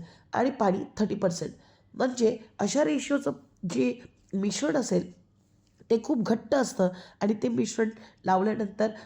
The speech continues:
तुमची रांगोळी खूप ठीक नाही. ही पहा, सर्वात पहिली रांगोळी. बाजूला एखादा कडा किंवा एखादा कर्व काढला, रांगोळी रेडी. अशा बऱ्याच रांगोळ्या तुम्ही बनवून ठेवू शकता, हो की नाही? ही आहे तिसरी डिझाईन,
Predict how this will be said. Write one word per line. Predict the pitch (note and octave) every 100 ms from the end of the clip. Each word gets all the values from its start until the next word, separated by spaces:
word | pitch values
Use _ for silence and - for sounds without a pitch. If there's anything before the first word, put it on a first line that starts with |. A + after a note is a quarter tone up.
| -
तुमची | G#3 G#3 - C4+
रांगोळी | G#3+ F#3 G3 A#3+ -
खूप | - A3+ -
ठीक | F#3 -
नाही. | D#3 C#3+ _ _ _ _
ही | - A3+
पहा, | A3+ F#3+ A3+ - - _ _ -
सर्वात | - F#3+ F#3+ - -
पहिली | G#3 F#3 F3 F3
रांगोळी. | - - - - - - - -
बाजूला | D#3+ E3 G#3 A3+
एखादा | A3+ A3+
कडा | A3 A3+ A3 - - - _
किंवा | - A3
एखादा | G#3 F#3+ G#3+ A3 G#3+ - - - -
कर्व | B3 C4
काढला, | C4 A#3+ F#3+ G#3+ - _ E3+
रांगोळी | E3+ F#3+ B3 D#4
रेडी. | D#4 C#4 - - _ - - -
अशा | B3 D#4
बऱ्याच | - C4+ D4+ C#4
रांगोळ्या | B3+ B3+ B3+
तुम्ही | B3+ C4
बनवून | A#3 G#3 A3+
ठेवू | A3 G#3
शकता, | F#3+ - F#3+ F#3 _ _ - -
हो | - A#3+
की | C#4
नाही? | E4 A#3 - - - _
ही | C4 C#4
आहे | A#3+ G#3+
तिसरी | - - - A3+ A3 A3
डिझाईन, | G3 E3+ -